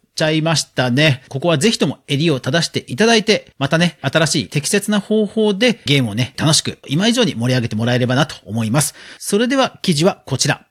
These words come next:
二千二十二年十月二十日、日経新聞、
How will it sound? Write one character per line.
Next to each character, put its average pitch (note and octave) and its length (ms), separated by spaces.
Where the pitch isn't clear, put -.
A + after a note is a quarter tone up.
二 D#3 120
千 B3 180
二 G3+ 100
十 D3+ 140
二 D3+ 140
年 D3 160
十 C3+ 260
月 F#3 240
二 B2+ 140
十 - 220
日、 - 220
日 C#3 180
経 G3 160
新 G3 220
聞、 A#2 160